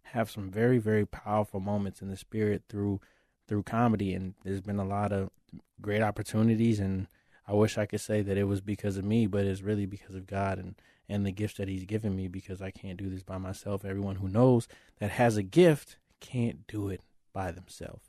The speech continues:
And that's one of the beautiful things, um, about being in the family, in the body of Christ. And so speaking of body of Christ, because that's kinda what I wanna touch on, you know, July fourth had just passed, and, uh, I don't know about you guys, but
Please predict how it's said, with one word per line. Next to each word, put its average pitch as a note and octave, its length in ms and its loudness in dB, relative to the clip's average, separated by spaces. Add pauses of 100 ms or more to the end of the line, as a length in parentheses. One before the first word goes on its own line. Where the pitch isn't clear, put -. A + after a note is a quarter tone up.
And G#2 120 -14
that's F#2 200 -10
one G2 120 -6
of G2 60 -4
the F#2+ 80 -4
beautiful G2 400 -4
things, G2 460 -6 (400)
um, F#2+ 360 -8
about G2 360 -6
being G#2+ 340 0 (920)
in A2 120 -2
the G#2+ 80 0
family, B2 400 2
in G#2+ 80 4
the G#2+ 60 0
body A2 300 0
of G#2+ 100 -4
Christ. C3+ 380 2 (440)
And C3+ 120 2
so B2 180 6
speaking B3 560 8
of B2+ 140 8
body B2 300 10
of G#2+ 100 4
Christ, G#2+ 520 0
because G#2+ 480 2 (300)
that's D3+ 200 8
kinda C#3 280 8
what A#2 160 10
I A2 80 8
wanna G#2+ 220 6
touch - 300 -2
on, G2+ 360 -2
you C#3 100 6
know, B2 160 10
July D3 360 8
fourth B2+ 280 4
had A2 140 0
just A2 240 -2
passed, G#2 420 0 (380)
and, A2+ 240 2
uh, G2+ 320 2
I C#3+ 80 2
don't D3+ 80 8
know C#3+ 100 8
about B2+ 240 6
you B2 80 4
guys, A2 300 6
but G#2+ 200 0